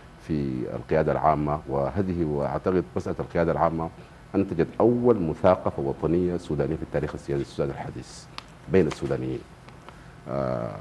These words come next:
وهذا أمر غ-، غير، ليس موجودا في السابق. هذه الثورة تختلف عن الثورات السودانية التي، آه، التي أنتجها الشعب السوداني خلال فترة، آه، ما بعد الاستقلال وفي، في الستينيات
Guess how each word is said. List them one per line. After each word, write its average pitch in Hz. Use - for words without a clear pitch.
وهذا 90
أمر 85
غ-، 78
غير، 80
ليس 87
موجودا 73
في 71
السابق. 67
هذه 123
الثورة 107
تختلف 110
عن 65
الثورات 85
السودانية 73
التي، 73
آه، 65
التي 69
أنتجها 67
الشعب 73
السوداني 76
خلال 67
فترة، 65
آه، 57
ما 69
بعد 73
الاستقلال 80
وفي، 67
في -
الستينيات 73